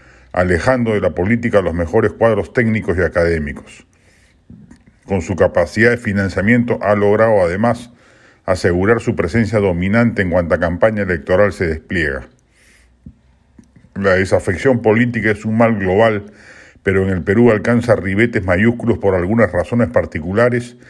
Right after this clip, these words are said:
y ello le abre las puertas a las mafias que aprovechan el vacío generado. La informalidad,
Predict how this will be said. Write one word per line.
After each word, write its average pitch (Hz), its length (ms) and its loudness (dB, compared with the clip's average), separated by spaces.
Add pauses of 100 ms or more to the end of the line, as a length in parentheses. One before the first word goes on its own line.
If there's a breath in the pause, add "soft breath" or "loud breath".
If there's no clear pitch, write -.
(300 loud breath)
y 92 180 0
ello 113 220 2
le 104 100 0
abre 117 200 2
las 85 160 -4
puertas - 480 -2
a - 20 0
las 87 180 -4
mafias 104 320 -2
que - 120 -2
aprovechan 101 480 -2
el 90 100 -4
vacío 90 380 -2
generado. 85 580 -4 (1300)
La 85 160 -2
informalidad, 92 760 0